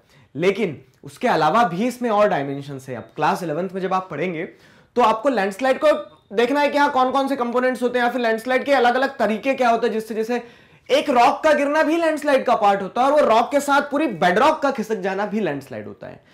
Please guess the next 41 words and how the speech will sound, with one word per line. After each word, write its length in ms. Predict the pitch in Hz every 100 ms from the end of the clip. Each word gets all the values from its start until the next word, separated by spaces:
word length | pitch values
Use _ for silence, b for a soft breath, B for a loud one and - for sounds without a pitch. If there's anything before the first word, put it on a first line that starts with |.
| b b
तो 60 | 294
थोड़ा 200 | 302 320
डिटेल 320 | 285 277 269
में 120 | 240
पढ़ने 220 | 180 175
वाले 220 | 156 143
हो 60 | 139
आप। 360 | 151 - - b b b b
लास्ट 320 | 165 208 247
में 160 | 262 269
एक 140 | 269 -
इंटरेस्टिंग 480 | 220 262 262 320 269
चीज 220 | 233 208
है, 240 | 233 247 -
इस 140 | 196
वीडियो 200 | 208 214
में 60 | 226
हम 100 | 220
क्या 140 | 220
देखेंगे, 440 | 208 202 202 214 269 b b b -
लैंडस्लाइड 680 | 156 190 196 226 247 196 - _ _
हिमालयाज 520 | 170 190 247 269 262 196
में 140 | 254
भी 60 | 254
आती 200 | 247 240
है, 40 |
हिमालयन 300 | 214 233 262
रीजन 220 | 247 233
में 140 | 233 220
भी 60 |
आती 200 | 226 220
है, 60 | 247
लैंडस्लाइड 500 | 226 208 226 240 196
वेस्टर्न 320 | 190 220 240
घाट 180 | 226 226
वाले 180 | 220 220
रीजन 220 | 208 196
में 140 | 196
भी 80 | 190
आती 260 | 175 170 190
है। 340 | 233 - -